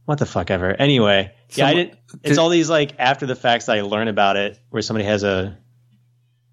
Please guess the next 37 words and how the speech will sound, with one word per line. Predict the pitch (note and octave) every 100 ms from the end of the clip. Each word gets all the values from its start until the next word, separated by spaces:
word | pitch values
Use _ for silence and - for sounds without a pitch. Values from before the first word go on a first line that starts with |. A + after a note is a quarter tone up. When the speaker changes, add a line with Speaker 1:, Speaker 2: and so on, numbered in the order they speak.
| _
Speaker 1:
has | A2 G#2
a | G#2+ G2+ G#2+ - _ _ -
contrary | A#2+ A2+ A2+ A#2 G#2+ G#2
argument | G2+ G2+ G2 G2 G2+ -
or | G2+ F#2+ F#2 F#2+ - _ -
a | G#2+
beef | A2 A2 G#2+
about | G2+ G2+
something, | G#2+ G#2 A2
like, | A#2
"Oh, | D3+ C#3
who | A#2+ C3
cares?" | - G2 F2+ F2 - _ _ _ -
At | A#2
this | C#3+
point, | D3 C#3+ B2
like, | A#2+
it's | G#2+ -
so | C3 A#2+ A2+ A2 _ _ _ _ _ -
in | B2
the | G#2
past | - A#2+ G#2+ F#2 -
that | G2+ -
it | _ _ _ _ _ _ _ _ -
doesn't | A2 A2
matter. | A#2+ A2+ G#2+ A2+ - _ -
But | D#3+
I |
wouldn't | F#3 G3+ G3
know | G3+ D#3+ G2
'cause | - B2+ A2+
I | C3
don't | C#3
get | C#3+ C#3
tagged | D3+ D3+ A#2
in | G2
shit. | - F#2 -